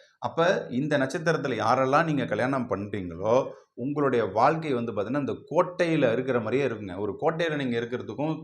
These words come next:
தெருவுல இருக்கிறதுக்கும் நிறைய வித்தியாசங்கள் இருக்கு. அந்த மாதிரி நம்ம வாழ்க்கையை வந்து பாத்தீங்கன்னா, சாதாரண ஒரு குடிசையிலேருந்து நம்ம கோட்டைக்கு போகல எவ்வளவு மகிழ்ச்சியா இருப்போம், அந்த மாதிரி மாத்துங்க.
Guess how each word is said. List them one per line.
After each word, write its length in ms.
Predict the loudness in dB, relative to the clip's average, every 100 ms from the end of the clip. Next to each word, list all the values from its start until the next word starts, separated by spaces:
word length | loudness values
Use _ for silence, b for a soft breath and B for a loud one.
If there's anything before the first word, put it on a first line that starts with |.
| -4
தெருவுல 260 | -2 0
இருக்கிறதுக்கும் 360 | -2 -4 -4 -4
நிறைய 160 | -2 -2
வித்தியாசங்கள் 440 | -2 -4 -6 -8
இருக்கு. 260 | -8 -8 -10 b b _
அந்த 220 | -2 2
மாதிரி 260 | 2 2 0
நம்ம 180 | -2
வாழ்க்கையை 560 | 0 0 0 -2 -2 -2
வந்து 240 | -2 -4
பாத்தீங்கன்னா, 600 | -2 -4 -4 -6 -2 -2 B B
சாதாரண 480 | 0 4 6 6 6
ஒரு 120 | 2
குடிசையிலேருந்து 580 | 2 0 0 0 0 0
நம்ம 240 | -2 -2 0
கோட்டைக்கு 380 | 0 0 -2
போகல 240 | -2 -2 0
எவ்வளவு 380 | -2 -2 -2 -2
மகிழ்ச்சியா 220 | -4 -4
இருப்போம், 300 | -6 -8 -6
அந்த 220 | 0 2
மாதிரி 300 | 4 2 0
மாத்துங்க. 420 | 0 -2 -2 -8